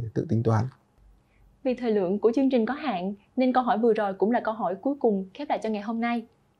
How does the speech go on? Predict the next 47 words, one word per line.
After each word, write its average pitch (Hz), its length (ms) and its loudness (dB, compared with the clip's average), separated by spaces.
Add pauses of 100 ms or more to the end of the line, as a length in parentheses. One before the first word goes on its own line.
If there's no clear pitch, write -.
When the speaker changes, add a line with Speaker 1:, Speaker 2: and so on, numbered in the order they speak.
(540)
Speaker 2:
Cảm 262 180 2
ơn 262 80 0
thầy 240 100 0
Hải 214 240 -2
đã 190 120 2
dành 214 220 4
thời 208 160 -2
gian 226 420 2
đến 233 220 4
với 285 100 0
bản 214 200 2
tin 233 160 2
chia 240 100 2
sẻ 208 220 -2
của 208 180 -2
chúng 254 100 -2
em. 233 240 0 (320)
Speaker 1:
Cảm 160 160 -4
ơn 151 100 2
em. 151 180 2 (540)
À, 139 240 0
cảm 151 160 8
ơn 165 100 6
các 185 100 6
bạn 180 220 2
học 139 140 -2 (120)
sinh 160 380 2
phổ 131 80 4
thông 151 420 4
đang 147 220 2
theo 143 140 2
dõi 147 160 4
chương 151 180 2
trình 131 140 6
này. 127 240 4 (520)
À, 123 280 -2 (100)
thầy 123 440 4 (440)
mong 165 260 6
rằng 135 320 4
là 120 280 0
thầy 123 200 4
và 123 160 0
chị 135 160 -2
Phương 147 180 2
Minh 147 240 6
cũng - 320 -2
đã 151 320 -4